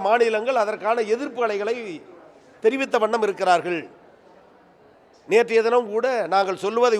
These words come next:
ஒப்புக்கொள்ளவில்லை என்றால் என்ற மிரட்டல் துணியில் மத்திய அமைச்சர் பேசியிருக்கிறார். இந்த மிரட்டல் எல்லாம் கல்வித்துறைக்கும்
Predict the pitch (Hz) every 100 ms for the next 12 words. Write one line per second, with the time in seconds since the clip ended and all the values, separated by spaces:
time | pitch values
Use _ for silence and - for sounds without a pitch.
0 | 196 143 240 208 208 190 196 196 196 226
1 | 202 185 180 214 240 240 214 208 208 185
2 | 139 - - _ _ _ _ _ - 175
3 | 226 214 202 190 185 202 170 175 156 185
4 | 226 226 - - _ _ _ _ _ _
5 | - 160 165 196 233 220 208 208 240 180
6 | 202 240 202 214 202 160 240